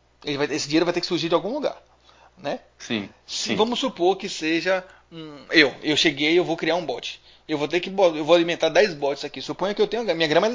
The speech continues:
Speaker 1: minha grana é limitada. Eu não tenho grana infinita, né? Então, se sou eu uma pessoa sozinha querendo criar bots na, na plataforma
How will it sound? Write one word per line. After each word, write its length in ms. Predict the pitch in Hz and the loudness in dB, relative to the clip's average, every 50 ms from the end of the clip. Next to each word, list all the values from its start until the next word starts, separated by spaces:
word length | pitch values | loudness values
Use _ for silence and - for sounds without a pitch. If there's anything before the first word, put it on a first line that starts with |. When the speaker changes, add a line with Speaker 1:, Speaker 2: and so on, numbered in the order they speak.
| 226 240 | -2 -4
Speaker 1:
minha 200 | 233 175 165 156 | -4 -4 -4 -2
grana 220 | 151 151 160 190 | 0 0 0 0
é 20 | 208 | -2
limitada. 520 | 233 262 381 359 - - - - - - - - | -2 -2 -2 -2 -2 -2 -4 -4 -8 -14 -18 -14
Eu 60 | 165 | -14
não 80 | 170 | -12
tenho 200 | 175 - 233 214 | -8 -8 -4 -2
grana 200 | 185 175 175 170 | 0 0 0 0
infinita, 420 | 170 - - 160 143 120 123 - - _ - - - - - - _ _ - | -2 -6 -6 -8 -8 -10 -14 -16 -20 _ -20 -20 -20 -20 -20 -20 _ _ -12
né? 160 | - 139 160 | -10 -10 -10
Então, 200 | 156 - - 147 | -6 -4 -4 -4
se 140 | 143 - 185 | -4 -4 -4
sou 240 | - - 247 226 175 | 0 2 4 6 6
eu 160 | 165 160 156 | 6 4 4
uma 100 | 156 147 | 2 0
pessoa 540 | - 156 135 - - 147 139 135 135 135 - - - - | 0 -2 -4 -4 -4 -2 -2 -2 -2 -2 -6 -16 -16 -12
sozinha 600 | - - - 170 170 143 135 147 147 139 135 - - | 0 6 8 8 8 6 4 -2 -6 -6 -8 -6 -2
querendo 320 | - 147 143 147 147 143 | 2 2 2 2 0 -2
criar 280 | 135 - 147 139 135 135 | -4 0 2 2 2 2
bots 300 | 127 127 127 131 - - | 2 2 0 0 -2 -4
na, 140 | 135 127 - - | -8 -8 -8 -6
na 120 | 131 139 | -4 -4
plataforma 600 | 135 131 120 - - - - 113 123 139 147 - | -4 -4 -6 -8 -10 -10 -8 -8 -8 -8 -10 -14